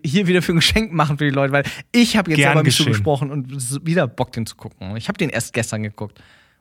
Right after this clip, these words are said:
Speaker 1: Oder
Speaker 2: Ja.
Speaker 1: vorgestern oder so.
Speaker 2: Ja, sehe ich genauso.
Speaker 1: Ja, es ist einfach ein un-, unfassbar guter Film.
Speaker 2: Das stimmt.
Speaker 1: Der, äh, perfekter Friendship-Pick.
Speaker 2: Das stimmt.
Speaker 1: Und, äh, trotzdem,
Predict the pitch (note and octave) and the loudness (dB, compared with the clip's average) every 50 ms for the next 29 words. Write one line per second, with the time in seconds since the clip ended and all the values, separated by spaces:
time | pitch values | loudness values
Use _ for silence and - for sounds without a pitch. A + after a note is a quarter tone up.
0 | _ - - - C3 C3 - A#2 A2 G#2 - G#2+ G#2 G2+ A2 A2 G#2+ G#2 - A#2+ | _ -6 -4 -4 -4 -4 -6 -8 -8 -8 -8 -8 -8 -6 -8 -8 -10 -8 -6 -6
1 | C3+ C#3 B2+ - _ _ _ _ _ _ _ _ - C3 D3 C#3+ C3 D#3 C#3 B2+ | -6 -6 -6 -12 _ _ _ _ _ _ _ _ -4 -2 -2 -2 0 0 0 0
2 | A#2+ A2 G#2+ - G2+ - _ _ - D3 - E3 D3+ - - - D3+ C#3+ E3+ D3+ | 0 -2 -6 -8 -10 -12 _ _ -6 -6 -6 -4 -6 -4 -2 -2 -2 -2 -2 -2
3 | D3 C3+ C3 C3 C3 _ F#3 F3 F3+ F#3 F#3 F#3 - - _ _ _ - D#3 D3+ | -2 -2 -2 -4 -2 _ 4 4 6 4 4 0 -4 -12 _ _ _ 0 0 2
4 | D#3 D3 - D3 C3+ - - B2 B2 A#2 A2 G#2+ - - A2 - _ _ _ _ | 2 0 -4 -6 -6 -6 -10 -10 -10 -10 -10 -10 -12 -16 -18 -20 _ _ _ _
5 | _ - B2 - - - - - - - _ _ _ _ _ _ _ _ _ _ | _ -12 -10 -10 -10 -10 -12 -14 -16 -20 _ _ _ _ _ _ _ _ _ _
6 | _ _ _ _ - B2 - F#2+ B2+ D3+ C3 - - - - D3+ - F#3+ F#3 F#3+ | _ _ _ _ -6 -6 -6 -6 -8 -10 -10 -12 -6 -2 -2 0 0 0 0 0
7 | F3 D#3+ - - G#3+ G#3+ - A#2+ - - G2+ F#2 - _ _ _ _ _ _ _ | -4 -4 -2 -4 -4 -4 -6 -8 -8 -10 -12 -14 -14 _ _ _ _ _ _ _
8 | _ _ _ _ - C#3+ - - A2+ G2+ - - A3+ A#3 A#3 A3+ G3 - - - | _ _ _ _ -6 -6 -4 -6 -6 -4 2 2 2 2 2 -2 -6 -4 -2 -2
9 | A#3 A3+ - - F#3+ F#3+ G#3 F#3 | -2 -2 -2 -2 -2 -2 -2 -4